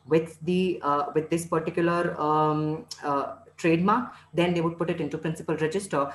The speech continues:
Whereas when we talk about the supplemental register, what happens is that they go on and also put trademarks. They basically allow trademarks to be, uh, inserted in this register, which are not per se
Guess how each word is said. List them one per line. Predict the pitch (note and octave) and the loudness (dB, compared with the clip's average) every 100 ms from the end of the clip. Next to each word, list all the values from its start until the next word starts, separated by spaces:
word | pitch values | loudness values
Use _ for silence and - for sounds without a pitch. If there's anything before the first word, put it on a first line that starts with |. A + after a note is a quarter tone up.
| - - | -10 0
Whereas | D3+ D3+ D#3 - - | 4 4 4 -2 -4
when | D3 D3 | -2 0
we | E3+ | 0
talk | D#3 D3 | 0 0
about | D3 D3 | 0 0
the | C#3+ | -4
supplemental | - E3+ G#3+ G#3+ F#3+ E3 | -4 -2 0 0 0 0
register, | C#3+ C#3+ - C3+ C3+ - - _ - | 0 -2 -4 -4 -4 -6 -20 _ -4
what | E3 F#3 | 2 4
happens | F3 D3 E3 E3 | 4 2 0 0
is | E3 | -2
that | E3+ E3 | -4 -2
they | E3 E3 F3 - - | 2 4 2 -2 -2
go | E3 F3 F#3+ E3 | 4 4 4 4
on | E3 D#3 - | 2 2 -2
and | D#3 D#3 D3 - | -2 0 -2 0
also | F3 E3+ E3+ F3 E3+ - - | 0 0 0 0 0 0 0
put | D#3 - - | 0 -2 -6
trademarks. | - D3+ C#3+ C#3+ C#3+ - | 0 0 2 -2 -2 -2
They | D3 | -2
basically | D3 - C#3 - - C#3+ | -2 -2 -2 -2 -4 -2
allow | C#3+ C#3+ D3+ | 0 0 0
trademarks | - C#3 C3 C3+ - | -2 -4 -2 -6 -6
to | C3+ | -6
be, | C3+ C3+ C3+ - - | -4 -6 -10 -20 -8
uh, | C#3 C#3 C3+ C#3 | -2 0 0 0
inserted | D#3+ F3+ F3+ E3 D3+ | -2 0 -2 0 0
in | D3 | 0
this | F#3 - | 0 0
register, | D#3 D3+ F3+ | 0 0 -2
which | E3+ | 0
are | F#3 E3+ | 2 2
not | D#3+ F3+ - - - | 2 -2 -4 -4 0
per | D3+ | 2
se | D3+ E3 D#3+ E3 | 2 2 2 2